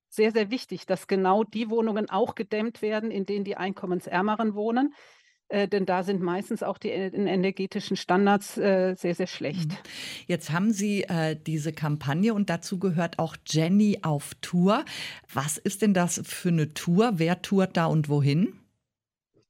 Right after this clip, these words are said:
Speaker 1: Na, Jenny gibt es in Überlebensgroß, eine Figur von vier Metern Höhe und, äh, die besucht die unterschiedlichen Diözesan-, Caritas- und Ortsverbände, äh, und fährt da durchs Land und, äh, die Verbände machen mit Jenny dann eine Veranstaltung, um die Perspektive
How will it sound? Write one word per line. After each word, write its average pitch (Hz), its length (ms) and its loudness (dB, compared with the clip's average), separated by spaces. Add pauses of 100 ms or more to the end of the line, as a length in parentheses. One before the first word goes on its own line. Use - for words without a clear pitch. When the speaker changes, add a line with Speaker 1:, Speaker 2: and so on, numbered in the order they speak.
(420)
Speaker 1:
Na, 190 200 4
Jenny 277 320 8
gibt - 220 -2
es 254 140 -2
in 233 100 4
Überlebensgroß, 233 1040 4
eine 226 220 2
Figur 226 420 2
von 226 260 -2
vier 214 300 -4
Metern 208 480 -2
Höhe 214 400 2
und, 220 340 -6
äh, 214 180 -2
die 226 180 -8
besucht 254 440 -6
die 240 80 -6
unterschiedlichen 226 840 -2
Diözesan-, 214 600 0
Caritas- 226 500 0
und 220 160 0
Ortsverbände, 165 720 0 (540)
äh, 190 220 0
und 196 180 -4
fährt 220 260 -2
da 220 80 2
durchs 196 400 -6
Land 202 480 2
und, 233 420 -6
äh, 220 220 -2
die 208 180 -8
Verbände 202 540 -2
machen 214 320 -2
mit 202 220 -8
Jenny 196 260 0
dann 208 200 -2
eine 196 220 -4
Veranstaltung, 208 960 -4
um 208 180 -4
die 208 120 -6
Perspektive 226 960 0